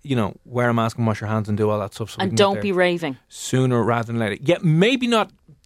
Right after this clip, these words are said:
Speaker 1: Don't have a rave
Speaker 2: Don't
Speaker 1: on an
Speaker 2: do
Speaker 1: Astro
Speaker 2: it.
Speaker 1: pitch.
Speaker 2: Absolutely not.
Speaker 1: In the
Speaker 2: Don't
Speaker 1: middle
Speaker 2: do
Speaker 1: of
Speaker 2: it.
Speaker 1: a flat complex where there's loads and loads of people. I
Speaker 2: No.
Speaker 1: just, I just don't know, 'cause the, the cases are.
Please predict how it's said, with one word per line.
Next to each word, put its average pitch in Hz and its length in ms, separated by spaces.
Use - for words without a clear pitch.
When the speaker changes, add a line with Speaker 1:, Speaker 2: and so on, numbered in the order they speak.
Speaker 1:
Don't 156 360
have 151 180
a 131 60
rave 120 420
Speaker 2:
Don't 208 200
Speaker 1:
on 120 80
an - 0
Speaker 2:
do 117 80
Speaker 1:
Astro 143 180
Speaker 2:
it. - 60
Speaker 1:
pitch. - 280
Speaker 2:
Absolutely 185 480
not. 143 100
Speaker 1:
In 123 60
the 127 60
Speaker 2:
Don't 127 80
Speaker 1:
middle 120 100
Speaker 2:
do 117 60
Speaker 1:
of 101 100
Speaker 2:
it. - 20
Speaker 1:
a 110 40
flat 113 240
complex 110 420
where 110 80
there's 101 180
loads 110 440
and 104 60
loads 101 140
of - 60
people. 92 240
I 131 80
Speaker 2:
No. 127 120
Speaker 1:
just, - 300
I - 60
just 104 220
don't 92 140
know, 95 140
'cause - 180
the, 104 120
the 107 120
cases 107 340
are. 98 180